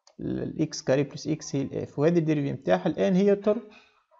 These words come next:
تروا، ونطبق عليها القاعدة هذه. دونك البريميتيف متاعها يولي ان sur n plus un، ان هي تروا بلس ان كات،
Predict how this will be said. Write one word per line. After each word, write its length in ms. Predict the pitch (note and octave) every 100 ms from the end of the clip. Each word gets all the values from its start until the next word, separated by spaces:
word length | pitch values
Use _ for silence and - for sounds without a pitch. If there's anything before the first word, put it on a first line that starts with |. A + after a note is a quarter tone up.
| _ _
تروا، 260 | - F3 C#3
ونطبق 580 | - E3 E3 A#3 G#3 G#3+
عليها 240 | G3+ A3
القاعدة 400 | G#3+ G#3+ G3+ F3
هذه. 220 | D3+ C3
دونك 300 | D#3 G3 G#3
البريميتيف 580 | F3+ - F3+ D#3+ F3 C3+
متاعها 520 | A#2+ - C3 F3+ F#3
يولي 360 | C#3+ C3+ E3 D#3
ان 340 | - D#3+ B2+ - - _ _ _ _ -
sur 140 | - D3
n 300 | D3 G3 F3+ F3+
plus 280 | E3 D#3 -
un، 380 | F3 C3 -
ان 220 | F3 F3 D#3
هي 200 | D3+ C#3+
تروا 400 | C#3+ C#3 C3+ B2
بلس 360 | - C3+ B2+
ان 200 | D3 C3+ A#2+
كات، 380 | - D3 G3 -